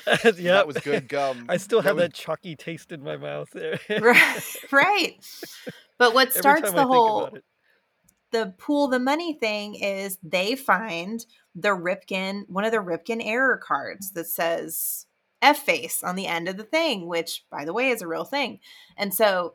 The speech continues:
Speaker 3: that sparks the interest where we can sell some of these cards and make some quick money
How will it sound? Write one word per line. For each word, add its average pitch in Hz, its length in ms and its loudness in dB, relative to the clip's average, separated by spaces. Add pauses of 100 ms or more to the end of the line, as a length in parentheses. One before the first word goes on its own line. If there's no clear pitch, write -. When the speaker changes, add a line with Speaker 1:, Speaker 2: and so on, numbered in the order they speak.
(140)
Speaker 3:
that 190 300 2
sparks - 420 2
the 214 160 -6
interest 233 440 -6
where 175 360 -4
we 185 160 -8
can 233 220 -2
sell 165 260 -4
some 165 220 -8
of 160 80 -8
these 156 180 -10
cards 185 920 0 (440)
and 165 480 -4 (340)
make 180 280 -6
some 160 220 -10
quick 220 280 -4
money 170 460 -10